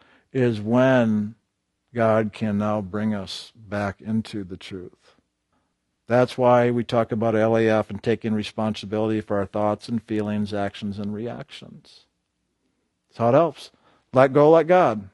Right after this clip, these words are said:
That's how it always works. That letting go, today I'm just trying to describe the process by which we can let go. Because a lot of letting go, we say, "I am letting go, I am letting go, I am giving it to God."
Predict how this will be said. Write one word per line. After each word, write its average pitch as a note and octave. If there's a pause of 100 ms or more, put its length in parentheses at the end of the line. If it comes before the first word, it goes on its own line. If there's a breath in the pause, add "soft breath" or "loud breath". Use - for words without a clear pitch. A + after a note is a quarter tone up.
(100)
That's -
how B2+
it B2
always C#3+
works. C#3 (840)
That B2+
letting C3
go, C#3+ (160)
today B2
I'm C3+
just B2+
trying B2+
to A#2+
describe A#2+ (240)
the A2
process A#2+
by A2+
which C3 (340)
we A#2+
can A2+
let G#2+
go. G2+ (160)
Because A#2+
a A#2+
lot B2+
of C3
letting B2+
go, D3
we D3+
say, C3
"I D3
am A#3
letting D#3+
go, B2+
I B2+
am F#3+
letting G#3+
go, D3
I C3+
am F3
giving F#3+
it D#3+
to C#3
God." G#2+